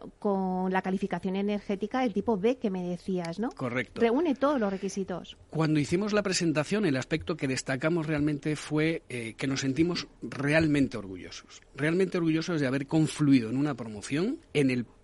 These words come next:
Speaker 2: año dos mil veintidós, o sea, en un, en un ciclo ya muy maduro de promoción inmobiliaria de mercado,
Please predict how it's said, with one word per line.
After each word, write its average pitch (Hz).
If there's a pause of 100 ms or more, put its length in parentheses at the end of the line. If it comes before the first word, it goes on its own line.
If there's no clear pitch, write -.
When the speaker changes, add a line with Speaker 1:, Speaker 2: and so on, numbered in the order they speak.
(320)
Speaker 2:
año 165
dos 113
mil 123
veintidós, 110
o 110
sea, 104
en 101
un, 117
en 104
un 127
ciclo 117
ya 127
muy 113
maduro 127
de 107
promoción 98
inmobiliaria 107
de 98
mercado, 123